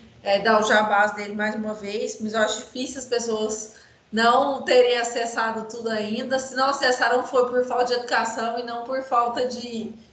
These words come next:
menções aqui, mas vale a menção,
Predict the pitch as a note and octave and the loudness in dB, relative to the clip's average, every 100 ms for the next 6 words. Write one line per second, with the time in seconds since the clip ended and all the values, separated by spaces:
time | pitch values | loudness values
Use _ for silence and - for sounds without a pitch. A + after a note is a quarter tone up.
0 | _ A3+ C4 B3+ - B3 A#3 A3+ A3+ A3+ | _ 2 2 2 0 0 0 0 -2 -4
1 | B3 C4+ - - _ A#3+ B3+ E4 C#4 C4 | -6 -8 -8 -20 _ -2 2 4 6 6
2 | C4 C4+ B3+ - B3 A3+ - | 6 2 -2 -4 -6 -4 -6